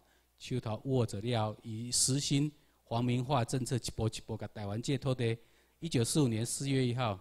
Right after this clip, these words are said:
宣布什么？大日本帝国宪法实施给台湾，所以从这个以后，它变成一个大日本帝国神圣不可分割的领土，已经正式的永久性的系统改变。本来不同的系统叠加造，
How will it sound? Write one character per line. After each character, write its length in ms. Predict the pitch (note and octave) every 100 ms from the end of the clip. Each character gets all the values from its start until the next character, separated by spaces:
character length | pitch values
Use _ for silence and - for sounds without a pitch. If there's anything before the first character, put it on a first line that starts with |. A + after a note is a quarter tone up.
| -
宣 280 | - C3 B2+
布 240 | C3 A#2 G#2 _ _ _ _
什 120 | A2
么？ 160 | G2+ G2 - _ _ _ _ _ _ _ _ _
大 100 | C#3+
日 80 | D3+
本 120 | C3+
帝 100 | A#2
国 100 | A#2+
宪 240 | A2+ C#3+ A#2+
法 160 | G#2+
实 180 | F#2 -
施 220 | G#2+ A2+ A2+
给 120 | G#2
台 140 | F#2+
湾， 220 | F2+ E2 G2 _ _
所 120 | -
以 40 |
从 220 | C#3 D3 D#3+
这 120 | A3
个 120 | E3+
以 140 | A#2
后， 120 | G#2+ A#2+
它 220 | - B2
变 180 | C3+ A2+
成 80 |
一 60 | G#2
个 100 | G#2
大 220 | - F3+
日 100 | E3+
本 260 | C#3+ G#2+ G2+ -
帝 200 | - D3
国 160 | A2 G#2
神 260 | - B2 B2+
圣 180 | D#3+
不 180 | B2 -
可 200 | - G2
分 180 | F#2 A2+
割 100 | A2+
的 120 | A2
领 160 | G2 G2
土， 180 | G#2 E2+ _ _ _ -
已 80 |
经 160 | E3 C3
正 260 | - F#3+ D3+
式 160 | -
的 80 | C3+
永 280 | A#2 C3+ F#3+
久 240 | - C#3
性 220 | A2 - C3
的 60 |
系 180 | G#2+ C3+
统 160 | G#2+ G#2+
改 160 | E2
变。 180 | - F#2 - - _ _
本 120 | - G#3+
来 140 | D#3+ C#3 - -
不 60 |
同 180 | G3+ D3
的 80 | C#3+
系 200 | - E3+
统 160 | C3 A2
叠 140 | A2
加 100 | C3
造， 340 | B2+ C#3 G2+